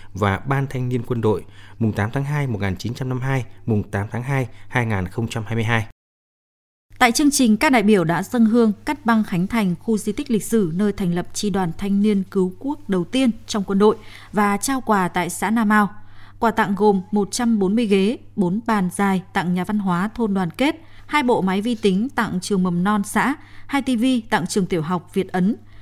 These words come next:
Speaker 2: ba mươi hai suất quà tặng đối tượng chính sách, học sinh vượt khó học giỏi.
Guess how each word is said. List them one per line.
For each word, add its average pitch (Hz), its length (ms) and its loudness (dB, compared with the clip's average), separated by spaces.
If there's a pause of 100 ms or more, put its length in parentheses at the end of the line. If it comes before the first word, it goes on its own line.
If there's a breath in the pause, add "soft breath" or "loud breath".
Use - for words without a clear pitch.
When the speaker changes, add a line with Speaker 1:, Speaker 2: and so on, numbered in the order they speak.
(200 soft breath)
Speaker 2:
ba 247 140 0
mươi 240 80 2
hai 226 160 2
suất 320 240 -6
quà 190 340 4
tặng 185 120 -2
đối 180 120 0
tượng 247 240 -4
chính 175 200 -4
sách, 330 240 -4 (160)
học 254 180 -4
sinh 208 300 0
vượt 175 220 -2
khó 165 200 -4
học - 160 -6
giỏi. 185 240 2